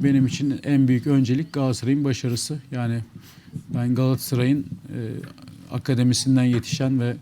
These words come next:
orada uzun yıllar futbol oynayan, şimdi de bu takımın başında olan bir insanım.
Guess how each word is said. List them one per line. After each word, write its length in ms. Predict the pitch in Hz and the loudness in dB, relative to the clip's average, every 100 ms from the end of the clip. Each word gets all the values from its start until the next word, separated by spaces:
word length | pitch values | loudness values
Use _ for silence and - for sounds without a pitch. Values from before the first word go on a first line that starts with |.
| - - - - | -14 -20 -20 -12
orada 260 | 135 120 117 | -4 -4 0
uzun 240 | 123 113 | 0 2
yıllar 300 | 127 120 120 | 2 2 0
futbol 360 | 110 - - 117 | -4 -6 -2 2
oynayan, 360 | 117 113 131 139 - | 2 2 0 -4 -8
şimdi 360 | - 123 113 | -2 0 0
de 160 | 131 143 - - - | -2 -4 -10 -20 -12
bu 60 | 131 | -4
takımın 460 | 131 - 127 139 - - - - - | -2 0 2 2 -2 -14 -20 -20 -6
başında 380 | 131 - 135 127 | -4 0 2 2
olan 280 | 123 120 120 | 2 2 2
bir 40 | |
insanım. 440 | 120 - 127 156 | 0 0 -2 -2